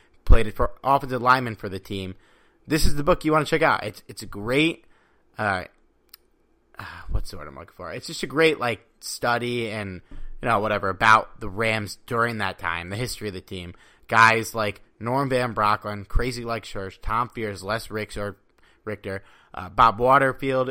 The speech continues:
just a ton of great players, a ton of great stories about this era of glitz, glamour, and future Hall of Famers for the L A Rams. You can get this book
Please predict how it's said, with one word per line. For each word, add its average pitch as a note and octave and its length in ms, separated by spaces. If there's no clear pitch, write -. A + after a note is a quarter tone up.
just A#2+ 160
a - 80
ton D3+ 200
of C#3+ 100
great B2+ 320
players, A2 480
a - 80
ton A#2 140
of G#2+ 80
great A2+ 280
stories G#2 480
about A#2 500
this C3 260
era A2+ 380
of G2 200
glitz, B2 380
glamour, G#2+ 460
and - 220
future A#2 300
Hall G2+ 220
of - 80
Famers F#2 400
for D3+ 220
the C3 120
L A#2+ 140
A A2 100
Rams. G2 420
You G#2 180
can G2+ 160
get D3 200
this C3 160
book - 260